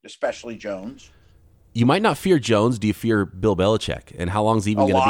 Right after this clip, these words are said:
Speaker 1: lot.
Speaker 2: around? It, do you think, by the way, speaking of head coach candidates, still not seeing a lot of Josh McDaniels? Is there a handshake deal that McDaniels is gonna take that over eventually?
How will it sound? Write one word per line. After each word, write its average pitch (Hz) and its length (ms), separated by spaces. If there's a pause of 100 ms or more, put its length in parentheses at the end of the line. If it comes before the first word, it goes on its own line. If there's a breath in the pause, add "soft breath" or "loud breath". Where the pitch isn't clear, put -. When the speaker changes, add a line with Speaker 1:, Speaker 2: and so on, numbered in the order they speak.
Speaker 1:
lot. - 0
Speaker 2:
around? 90 540
It, 139 180
do 139 100
you 349 80
think, 349 240
by 233 140
the 254 80
way, 139 160
speaking 208 260
of 120 80
head 139 160
coach 123 220
candidates, 127 400
still 196 200
not 330 200
seeing 240 180
a 202 40
lot 180 180
of - 20
Josh 131 240
McDaniels? 117 540
Is 107 60
there 208 140
a 247 40
handshake 156 400
deal 120 300 (180 soft breath)
that 120 100
McDaniels 113 340
is 101 80
gonna 98 120
take 107 180
that 95 140
over 92 240
eventually? 92 400